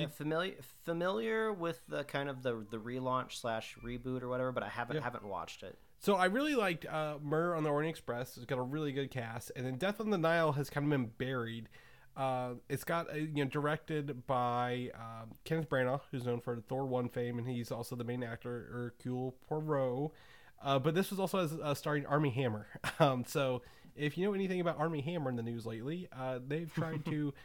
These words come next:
Speaker 2: <laughs>
Speaker 1: get rid of him, uh, from everything. Uh, and he plays such a big role in the film, they couldn't really cut around him. Uh, and then, um, what's the other actress, um, who plays Shuri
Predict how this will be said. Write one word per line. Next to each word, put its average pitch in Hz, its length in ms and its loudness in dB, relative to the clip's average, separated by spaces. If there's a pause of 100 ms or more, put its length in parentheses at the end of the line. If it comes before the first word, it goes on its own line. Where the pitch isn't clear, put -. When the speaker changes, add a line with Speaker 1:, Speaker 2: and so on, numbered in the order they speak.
Speaker 2:
<laughs> - 220 -12
Speaker 1:
get 190 140 2
rid 180 140 0
of 135 60 -4
him, 113 260 -4 (160)
uh, 113 200 -6
from 117 200 -4
everything. 104 500 -8
Uh, 113 240 -10 (100)
and 127 240 -4
he 165 260 -4
plays 170 260 -2
such - 120 -6
a 156 40 -2
big 127 280 -2
role 147 220 4
in 127 100 -2
the 123 100 0
film, 123 240 0
they 117 100 -2
couldn't 120 340 -4
really 113 180 -4
cut - 300 -8
around 113 380 -8
him. 208 220 -6 (800)
Uh, 131 300 4
and 139 140 0
then, 147 160 2
um, 131 340 -2
what's 156 180 -4
the 185 100 -2
other 156 200 0
actress, 139 720 -4
um, 117 340 -8 (140)
who 135 80 -8
plays 127 200 -4
Shuri 143 600 -2